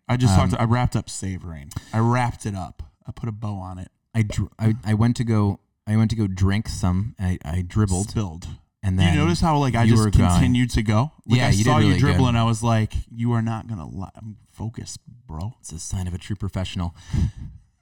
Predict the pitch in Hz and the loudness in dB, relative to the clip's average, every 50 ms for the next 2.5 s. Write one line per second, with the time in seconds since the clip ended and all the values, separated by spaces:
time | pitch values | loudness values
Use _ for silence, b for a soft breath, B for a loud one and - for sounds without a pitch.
0 | _ _ _ - 120 117 139 151 151 - 147 135 113 95 92 - - - 127 101 | _ _ _ -6 0 2 4 4 4 4 2 2 2 0 -2 -4 -4 -2 -2 -2
1 | 90 90 - - 123 113 110 107 - - - 156 143 - - 127 110 104 - - | -2 -2 -4 -2 0 0 2 2 2 0 0 -2 -6 -6 -6 -6 -4 -2 0 0
2 | 127 110 139 135 123 120 123 127 127 | 0 0 -2 -4 -4 -2 -2 -2 -2